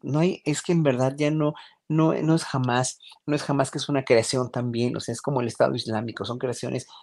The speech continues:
del gobierno de Estados Unidos y lo único que les importa ahí es vender armas y seguir teniendo la hegemonía económica, lo cual es lamentable, pero nosotros como pueblos del mundo tenemos que poner un alto,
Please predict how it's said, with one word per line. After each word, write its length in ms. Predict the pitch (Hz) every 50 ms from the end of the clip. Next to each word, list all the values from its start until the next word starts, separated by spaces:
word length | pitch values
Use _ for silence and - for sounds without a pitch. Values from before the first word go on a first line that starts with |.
| _ _ -
del 200 | - 120 120 120
gobierno 240 | 117 120 127 131 127
de 60 | -
Estados 300 | - - 117 120 120 - 139
Unidos 320 | 131 120 123 123 - -
y 80 | 127 123
lo 180 | 120 120 120
único 500 | 123 135 147 151 160 165 165 151 135 135
que 120 | - - 120
les 200 | 110 110 - 127
importa 440 | 120 110 - 110 110 - - 127
ahí 320 | 117 127 127 131 - 131 127
es 180 | 131 - -
vender 400 | 117 120 117 113 107 113 117 110
armas 400 | 110 110 110 113 120 131 135 - - - - - _ _ -
y 160 | 127 131 131
seguir 480 | 123 - - 117 120 123 127 127 131 -
teniendo 340 | - 120 120 120 120 120
la 60 | 117 98
hegemonía 460 | 107 - - 110 107 104 110 110 113
económica, 500 | 110 - 107 101 98 101 117 117 - 113
lo 140 | 113 107 -
cual 240 | 123 120 127 131
es 180 | 139 135 - -
lamentable, 680 | - 135 127 123 113 113 113 117 113 - 127 131 165 196
pero 160 | - 156 143 135
nosotros 360 | 135 123 - 143 170 190 170
como 200 | - 143 123 -
pueblos 380 | - - 131 127 135 139 135 123
del 260 | 131 131 156 190 196
mundo 600 | 196 185 160 151 147 143 135 127 117 113 120 - - - - - _ _
tenemos 340 | - 139 131 135 131 139 -
que 80 | - 127
poner 320 | - - 113 113 113 113
un 160 | 113 113 110
alto, 360 | 101 92 92 87 - - -